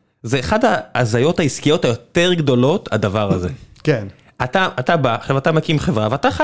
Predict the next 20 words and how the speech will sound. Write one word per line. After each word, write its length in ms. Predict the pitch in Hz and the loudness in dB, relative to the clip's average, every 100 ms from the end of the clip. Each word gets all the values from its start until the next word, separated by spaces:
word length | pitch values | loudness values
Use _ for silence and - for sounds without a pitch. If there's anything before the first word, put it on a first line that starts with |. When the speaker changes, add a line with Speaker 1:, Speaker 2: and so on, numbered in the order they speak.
| 320 | 4
Speaker 1:
בעולמך. 400 | 339 320 339 - - - | 4 4 2 -2 -2 0
אתה 100 | 139 | 2
לא 80 | |
יכול 340 | 247 - 262 - - - | 2 2 0 -2 -10 -2
לא 240 | 135 175 180 | 2 4 4
לחיות 320 | 131 151 135 | 2 2 4
בעולמך. 320 | 135 143 - | 2 2 0
אתה 80 | 135 | 0
מקבל 280 | 117 135 170 | 0 0 0
מכפילים 380 | 180 - 143 151 | 2 2 0 2
גבוהים 220 | 135 127 | 2 2
שנותנים 300 | 123 120 143 | 0 0 0
לך 140 | 151 151 | 0 0
אפשרות 540 | 135 135 127 139 - _ _ _ - | 0 0 2 0 -4 _ _ _ -6
לגייס 460 | 117 113 131 147 - | 0 2 0 0 -2
הרבה 220 | 113 143 | 0 0
כסף 340 | 151 143 135 | 0 -2 -2
לפי 140 | 120 139 | -2 -2
מכפילים 500 | 131 - 127 139 127 | 0 0 2 4 4
נעים, 380 | 120 139 214 | 4 4 2